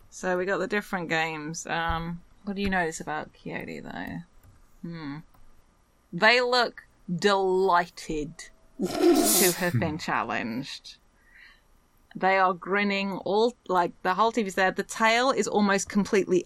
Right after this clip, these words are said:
up and, like, twitching about. Uh, the hair is up. Like, um,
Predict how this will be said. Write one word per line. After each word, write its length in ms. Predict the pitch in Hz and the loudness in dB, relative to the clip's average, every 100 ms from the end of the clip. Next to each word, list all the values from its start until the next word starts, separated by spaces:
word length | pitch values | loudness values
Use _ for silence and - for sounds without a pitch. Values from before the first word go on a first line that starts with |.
| - | 0
up 440 | 165 190 - - - - _ - - - _ _ - - | 2 4 2 -8 -12 -12 _ -20 -20 -20 _ _ -20 -4
and, 260 | 180 175 170 | -2 0 0
like, 800 | 170 160 160 156 - - - - _ _ _ _ - | 2 2 2 0 -2 -16 -18 -20 _ _ _ _ -6
twitching 420 | - 170 - 180 | -2 -2 0 0
about. 480 | 180 175 170 175 - | 4 6 6 2 0
Uh, 100 | - | 0
the 120 | 170 | 0
hair 300 | 208 202 190 | 2 4 4
is 140 | 190 | 2
up. 400 | - 180 170 - _ - | 4 6 6 2 _ -2
Like, 440 | 190 185 170 - | 2 2 0 2
um, 380 | 185 175 180 | 4 4 2